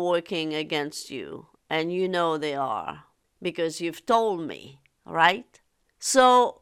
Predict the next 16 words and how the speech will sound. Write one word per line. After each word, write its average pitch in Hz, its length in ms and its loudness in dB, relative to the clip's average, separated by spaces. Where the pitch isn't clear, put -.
you 226 260 -4
need 269 460 0
to 254 240 -2
tell 226 400 6
yourself 196 640 4
a 190 100 2
different 165 600 0
story, 123 680 -2
a 226 160 6
story 262 640 4
where 208 540 4
such 233 440 0
an 202 160 0
assumption 175 760 0
doesn't 156 360 0
exist. - 800 -6